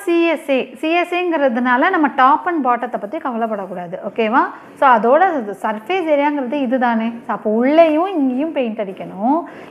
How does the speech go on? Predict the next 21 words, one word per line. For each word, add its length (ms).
இங்கேயும் 600
paint 340
அடிக்கணும். 540
ஓகேவா? 380
So 60
அப்ப 240
ரெண்டு 260
இடத்துல 300
நம்ம 200
paint 240
அடிக்கிறோம். 320
சரி, 220
அப்ப 140
வெளியே 360
paint 320
அடிக்கிறோம்ல, 560
அது 100
வந்து 120
curved 340
surface 420
ஏ-, 80